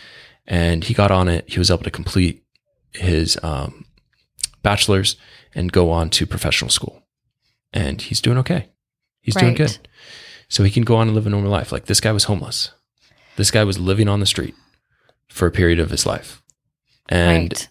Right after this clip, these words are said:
Speaker 2: Right.
Speaker 1: um, he was also kind of on and off drugs.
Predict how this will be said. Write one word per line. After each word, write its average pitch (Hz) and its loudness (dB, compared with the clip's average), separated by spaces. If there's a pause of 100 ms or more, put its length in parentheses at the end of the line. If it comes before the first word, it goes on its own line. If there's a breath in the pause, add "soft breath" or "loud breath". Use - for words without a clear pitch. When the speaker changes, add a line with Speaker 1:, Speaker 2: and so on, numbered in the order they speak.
Speaker 2:
Right. - -6
Speaker 1:
um, 78 -4
he - -8
was - 0
also - 0
kind - -8
of - -10
on - -6
and 95 -4
off - -8
drugs. - -4